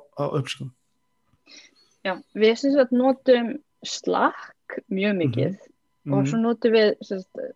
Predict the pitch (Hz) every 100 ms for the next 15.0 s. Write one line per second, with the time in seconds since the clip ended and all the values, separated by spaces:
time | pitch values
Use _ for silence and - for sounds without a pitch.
0 | - 190 175 - - _ _ _ _ _
1 | - - 196 - 214 202 190 185 190 196
2 | - 170 165 - 180 - 175 170 165 175
3 | 165 170 175 131 120 151 180 170 170 165
4 | 175 165 151 - - - - - - -
5 | 170 175 185 180 - - - - - 233
6 | - 233 226 226 - 247 220 226 226 196
7 | 240 262 269 240 226 240 269 247 - 254
8 | 240 269 247 233 226 220 196 226 - 233
9 | 208 165 165 - 185 208 - 226 214 202
10 | 220 214 196 - _ _ 170 180 - -
11 | - - 196 208 240 262 233 220 214 214
12 | 226 208 - 185 202 - 220 202 202 -
13 | - - 214 185 - - - - 208 208
14 | - 220 208 208 202 180 165 - -